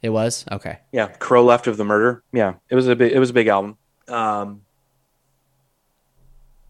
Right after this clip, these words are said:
Speaker 2: I like that album. Um, my least favorite album, well, one of my least favorite albums of theirs, they've had some ones come out later that I would definitely say I like less than this one, but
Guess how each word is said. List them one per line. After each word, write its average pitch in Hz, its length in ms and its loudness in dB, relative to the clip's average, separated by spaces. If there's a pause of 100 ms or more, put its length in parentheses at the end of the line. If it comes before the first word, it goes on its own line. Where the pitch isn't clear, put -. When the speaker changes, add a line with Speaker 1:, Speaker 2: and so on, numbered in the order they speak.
(760)
Speaker 2:
I 143 80 0
like 156 140 0
that 117 120 0
album. 117 260 -4 (400)
Um, 113 480 -4 (680)
my 156 260 2
least 165 440 -2
favorite 135 340 2
album, 120 460 0
well, 117 340 0
one 135 240 -2
of 135 140 -4
my 113 160 -2
least 107 240 -10
favorite 104 260 -2
albums 98 320 -6
of 92 80 -14
theirs, 98 220 -4
they've 107 160 -4
had 113 200 -2
some 107 200 -10
ones 101 260 -4
come 107 180 -12
out 98 160 -4
later 98 260 -6
that 95 140 -8
I 95 180 -8 (600)
would 110 220 -6
definitely 101 280 -6
say 110 180 -6
I 98 40 -4
like 98 240 -6 (240)
less 104 340 -10
than 104 160 -10
this 98 180 -12
one, 104 200 -4
but 101 240 -6